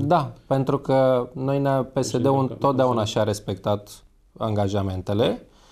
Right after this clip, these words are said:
Speaker 1: Uh, funcția de președinte al Senatului aparține Alianței de centru-dreapta, P N L P C, și nu, P S D-ul nu va lua niciodată o funcție care nu-i aparține în mod legitim.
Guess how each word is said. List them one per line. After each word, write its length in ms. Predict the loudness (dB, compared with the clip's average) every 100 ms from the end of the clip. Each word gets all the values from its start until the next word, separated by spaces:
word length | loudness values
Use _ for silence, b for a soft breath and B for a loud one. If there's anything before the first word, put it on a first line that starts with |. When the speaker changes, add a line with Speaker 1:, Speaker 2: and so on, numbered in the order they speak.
| b b _
Speaker 1:
Uh, 300 | -2 2 2
funcția 720 | 0 -2 -2 0 2 4 4
de 160 | 2 -2
președinte 440 | -4 -6 -6 -2
al 100 | -2
Senatului 520 | -2 -4 -2 -2 -2 -2
aparține 480 | 0 -2 -2 -2
Alianței 480 | 2 2 0 0 -2
de 120 | -2
centru-dreapta, 960 | -2 -4 -4 -4 -4 -4 -4 -2 -2 -4 -12 -6
P 60 | -2
N 120 | 0
L 160 | 2 0
P 100 | -2
C, 340 | -2 -2 -2 -6 -16 _ b b b b
și 540 | -18 -12 -4 2 4 4
nu, 140 | 2 0
P 200 | -2 -2
S 140 | 0
D-ul 260 | 2 2 2
nu 80 |
va 140 | 2 2
lua 360 | 4 2 0 -6
niciodată 580 | -12 -10 -6 -2 0 0
o 40 | -2
funcție 420 | -4 -8 -4 -4
care 240 | -2 0
nu-i 180 | 0 0
aparține 500 | 0 0 -2 -4 -6
în 80 | -2
mod 200 | -2 0
legitim. 480 | 0 0 -4 -8